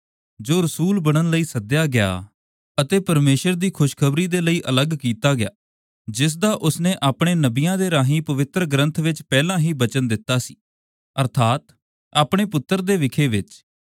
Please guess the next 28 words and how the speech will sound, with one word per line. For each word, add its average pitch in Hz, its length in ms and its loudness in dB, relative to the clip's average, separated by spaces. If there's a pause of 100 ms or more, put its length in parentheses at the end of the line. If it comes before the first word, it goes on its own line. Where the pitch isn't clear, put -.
(100)
ਜੋ 113 200 0
ਸਰੀਰਕ 147 480 0
ਤੌਰ 147 280 2
ਤੇ 170 180 -6
ਦਾਊਦ 123 360 2
ਦੀ 160 160 -2
ਪੀੜ੍ਹੀ 160 320 0
ਵਿੱਚੋਂ 131 300 0
ਪੈਦਾ 117 340 0
ਹੋਇਆ 101 240 -2 (560)
ਅਤੇ 151 240 0
ਪਵਿੱਤਰਤਾਈ 165 720 0
ਦੇ 190 160 0 (120)
ਆਤਮਾ 135 420 0
ਦੇ 185 140 -2
ਤੌਰ 117 280 0
ਤੇ 101 340 -4 (460)
ਮੁਰਦਿਆਂ 123 480 0
ਵਿੱਚੋਂ 160 320 0
ਜੀ 135 240 -2
ਉੱਠਣ 165 320 -2
ਦੇ 160 140 -2
ਕਾਰਨ 104 440 -2 (320)
ਸਮਰੱਥ 139 500 2
ਨਾਲ 107 360 0 (320)
ਪਰਮੇਸ਼ਰ 135 460 0
ਦਾ 170 160 0
ਪੁੱਤਰ 107 480 -6